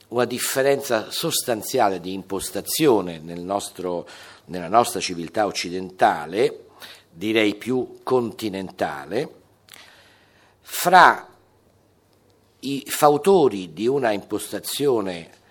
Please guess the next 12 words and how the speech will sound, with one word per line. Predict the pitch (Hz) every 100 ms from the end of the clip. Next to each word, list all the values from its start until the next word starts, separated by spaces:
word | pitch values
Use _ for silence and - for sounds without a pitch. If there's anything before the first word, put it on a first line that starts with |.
| _ _ _ -
razional | 107 113 - - 127 147 139
costruttivista | 113 107 120 113 - 113 143 - - 90
del | 90 85
diritto | 82 76 73 _ - 160 - - _ _ _ _ _ _ _ _ _ _ _ _ _ _ _ _ _ _ _
e | - 160
i |
fautori | 123 196 180 117 110
di |
un'impostazione | 101 113 95 101 - 95 - 135 101 87
evoluzionista | - 139 104 95 87 - 127 156 - - 78
del | 71 67
diritto. | - 65 _ _